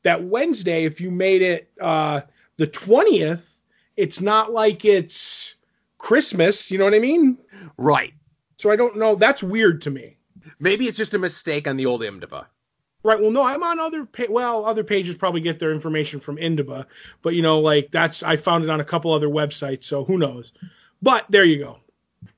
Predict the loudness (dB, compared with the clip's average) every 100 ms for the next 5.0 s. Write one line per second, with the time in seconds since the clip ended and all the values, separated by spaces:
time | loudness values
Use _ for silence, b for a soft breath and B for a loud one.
0 | _ _ _ _ _ _ -20 b b b
1 | b b b b b _ _ -20 -20 -20
2 | -20 _ _ _ _ _ -12 -6 -4 2
3 | 2 2 -2 -16 _ _ _ -6 0 2
4 | 2 0 -2 0 2 2 0 -8 -14 -20